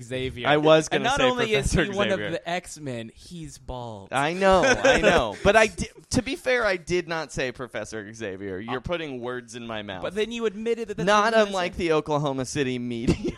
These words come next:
Speaker 2: <laughs>
Speaker 1: Okay, well, then what, what do you think about Allen Crabbe? Is he worth it?
Speaker 2: I think if you're Brooklyn, he's worth it because it's
Speaker 1: For that
Speaker 2: like
Speaker 1: money, though, even though they're already cash, cash strapped?
Speaker 2: I mean,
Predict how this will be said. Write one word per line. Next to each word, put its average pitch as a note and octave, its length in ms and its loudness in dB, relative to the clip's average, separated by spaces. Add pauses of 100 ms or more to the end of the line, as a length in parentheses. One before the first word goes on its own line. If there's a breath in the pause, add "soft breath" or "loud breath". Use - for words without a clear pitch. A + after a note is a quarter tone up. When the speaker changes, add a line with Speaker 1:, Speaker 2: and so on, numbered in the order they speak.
(160)
Speaker 2:
<laughs> - 140 0 (1900 loud breath)
Speaker 1:
Okay, F#3 240 -2
well, F#3+ 160 0
then G3+ 160 -2
what, G3 200 -2
what G3+ 140 -6
do F3+ 60 -12
you A#3 120 -8
think D3+ 200 -10
about A#2+ 180 -8
Allen A2+ 300 -8
Crabbe? A2+ 260 -10
Is A#2+ 100 -12
he G3 120 -12
worth G#3+ 400 -10
it? E2+ 160 -16 (180)
Speaker 2:
I G3 220 0
think B3+ 280 -6
if G3+ 120 -10
you're F#3 100 -4
Brooklyn, C3+ 540 -6
he's G#2+ 260 -12
worth G2 300 -10
it D3+ 260 -6 (100)
because C#3 440 -10
it's C#3+ 80 -8
Speaker 1:
For F3+ 80 -2
that F#3+ 160 0
Speaker 2:
like F#3+ 100 -4
Speaker 1:
money, F#3+ 320 -6
though, B3 160 -8
even G3+ 220 -12
though G3 80 -8
they're F#3 120 -8
already F#3 380 -10
cash, F3+ 480 -18 (320)
cash F3 300 -14
strapped? F3+ 340 -12
Speaker 2:
I A3+ 80 -6
mean, C3+ 320 -8